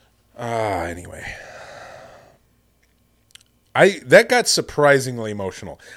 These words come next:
I, w-, I was not anticipating those emotions to come out, I swear to you. I was just trying to tell a funny story about the airplane. <laughs> And, and then I got sidetracked into seatbelts. And then I got sidetracked into shame and disgust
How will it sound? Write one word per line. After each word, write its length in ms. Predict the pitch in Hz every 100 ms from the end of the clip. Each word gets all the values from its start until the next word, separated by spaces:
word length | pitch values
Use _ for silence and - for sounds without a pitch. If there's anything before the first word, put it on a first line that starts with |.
| -
I, 60 | 170
w-, 160 | 214
I 140 | 170 190
was 240 | 208 135
not 520 | 117 117 127 131 151
anticipating 680 | 147 135 147 135 147 143 147
those 160 | 123 117
emotions 400 | 113 113 131 120
to 40 |
come 160 | 131 131
out, 200 | 135 -
I 80 | 104
swear 380 | - - 107
to 60 | 123
you. 240 | 147 180 - - - _ - -
I 80 |
was 220 | 269 294 165
just 260 | 220 185
trying 300 | - 156 156
to 60 | 139
tell 200 | 139 135
a 60 |
funny 260 | 110 143 120
story 460 | - - 165 104 82 - - -
about 300 | 127 127 123
the 140 | 95
airplane. 500 | 113 151 - 92 76 98 _ - -
<laughs> 140 | 143 101 - -
And, 280 | 139 131 127 -
and 240 | 127 120
then 100 | 127
I 40 |
got 180 | 131 117
sidetracked 540 | - 151 180 - 110 98
into 180 | 117
seatbelts. 540 | 110 - 214 - 76 -
And 160 | 107
then 80 | 117
I 80 | 127
got 160 | 117 107
sidetracked 520 | 127 139 - 113 -
into 200 | 131 113
shame 520 | - - 170 196 95
and 80 | 95
disgust 640 | 107 - - 170 - -